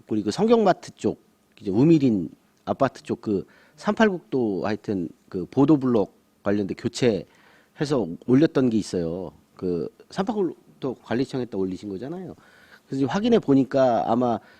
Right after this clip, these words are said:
요번 본 예산에 올라가긴 한 것 같아요. 하여튼 서류자에서 건의사항을 좀 잘 주셔가지고 된 것 같으니까 그 좀 사항 좀 혹시 체크해서 좀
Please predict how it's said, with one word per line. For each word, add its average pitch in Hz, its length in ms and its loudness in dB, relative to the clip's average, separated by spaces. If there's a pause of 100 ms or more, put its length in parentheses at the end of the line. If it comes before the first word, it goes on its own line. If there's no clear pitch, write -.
(140)
요번 151 200 4
본 151 180 6
예산에 147 400 4 (180)
올라가긴 123 500 4
한 160 140 -2
것 156 80 -2
같아요. 120 260 -4
하여튼 98 240 -4
서류자에서 113 1120 -4
건의사항을 120 580 2
좀 98 160 -6
잘 101 140 -4
주셔가지고 98 720 -6 (560)
된 123 140 -2
것 139 100 0
같으니까 110 520 -4 (420)
그 175 280 4
좀 160 140 2
사항 233 320 4
좀 160 380 0 (140)
혹시 - 300 -14
체크해서 139 760 -2 (760)
좀 104 220 -4